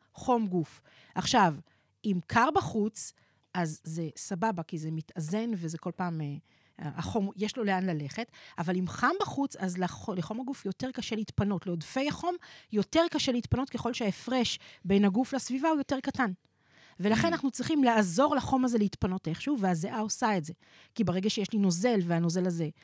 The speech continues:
Speaker 1: מתאדה, הוא לוקח, הוא לוקח איתו אנרגיה של חום גוף, ומוריד את חום הגוף לטמפרטורה שהגוף אוהב.
Speaker 2: זאת אומרת שחם לנו לא כי השמש מחממת אותנו, אלא כי אנחנו מייצרים חום. כמובן שזה גם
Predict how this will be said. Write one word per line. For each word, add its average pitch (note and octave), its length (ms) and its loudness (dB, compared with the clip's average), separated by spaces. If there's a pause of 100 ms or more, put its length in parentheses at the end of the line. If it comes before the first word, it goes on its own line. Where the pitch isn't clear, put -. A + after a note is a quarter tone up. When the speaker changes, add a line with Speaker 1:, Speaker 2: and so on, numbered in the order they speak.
(160)
Speaker 1:
מתאדה, E3 540 0 (420)
הוא G#3+ 140 2
לוקח, C#4 340 4 (220)
הוא E3+ 80 -4
לוקח B3+ 220 -4
איתו C4+ 260 -6
אנרגיה G3+ 560 2 (200)
של F#3+ 160 -4
חום G#3 240 -2
גוף, E4 280 2
ומוריד A#3 520 -2
את A#3+ 100 -10
חום C#4 200 -2
הגוף E4+ 300 -2
לטמפרטורה C#4+ 560 -4
שהגוף A#3+ 400 0
אוהב. A#3+ 160 0 (240)
Speaker 2:
זאת D3+ 220 0
אומרת A3+ 280 0
שחם E3+ 500 2
לנו E3 540 2
לא D3+ 340 4 (100)
כי D#3+ 200 -2
השמש D#3 440 2
מחממת D3 440 -2
אותנו, F#3 360 -4
אלא E3+ 160 0
כי E3+ 200 0
אנחנו A3 380 2
מייצרים F3 500 0
חום. D3+ 400 4
כמובן C3+ 320 -4
שזה A2+ 300 -4
גם G3 180 2